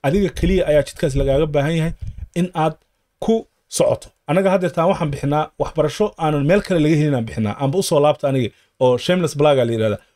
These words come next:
Waxbarasho aanan meel kale laga helin ayaan bixinaa. Waxbarashadaasoo ah luqadda af Soomaaliga ku baxda. Koorsooyinka aan hayno,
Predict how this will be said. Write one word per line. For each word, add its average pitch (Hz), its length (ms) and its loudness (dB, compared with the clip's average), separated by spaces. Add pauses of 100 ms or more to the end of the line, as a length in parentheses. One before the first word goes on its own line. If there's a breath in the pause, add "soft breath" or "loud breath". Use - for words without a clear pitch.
Waxbarasho 165 420 0
aanan 170 200 0
meel 190 140 4
kale 180 180 -2
laga 160 140 2
helin 156 180 2
ayaan 135 200 0
bixinaa. 110 320 -4 (280 soft breath)
Waxbarashadaasoo 160 840 2
ah 107 80 -8 (240)
luqadda 170 340 2
af 175 120 -4
Soomaaliga 165 420 0
ku 160 120 -4
baxda. 117 240 -4 (380)
Koorsooyinka 196 520 0
aan 160 180 0
hayno, 151 300 0